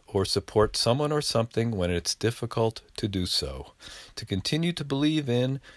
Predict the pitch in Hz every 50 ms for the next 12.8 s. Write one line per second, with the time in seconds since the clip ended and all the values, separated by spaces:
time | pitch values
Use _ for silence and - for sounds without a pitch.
0 | - _ - - - 113 120 131 135 - - - - - - 98 90 - - 95
1 | - - - - 95 95 - - - 127 127 131 131 135 131 - 104 104 - -
2 | - 127 135 135 - - 92 92 92 92 95 - 92 90 90 87 82 85 85 78
3 | - - - 107 107 - 113 - - 110 104 104 - - - - - 98 92 85
4 | 78 76 - - 78 - - - - - - - _ _ _ _ _ _ _ _
5 | - _ _ _ _ - - - - _ _ - - - - - _ _ _ _
6 | _ _ _ - _ _ _ _ _ _ - - _ _ _ - _ _ _ -
7 | 85 95 113 127 127 120 - - 123 143 156 156 123 117 107 - - 107 90 82
8 | 78 85 117 120 - 131 - 123 117 - - - 120 113 - 117 - - - 104
9 | 107 110 - 104 80 87 78 82 - - 110 139 175 151 - - - - - 80
10 | 87 98 98 98 - - - 87 87 82 80 - - 104 113 135 160 156 131 -
11 | - - - - - 117 113 92 - - - - 98 95 95 92 90 90 87 -
12 | - - 85 80 82 80 82 87 98 110 - 170 185 - -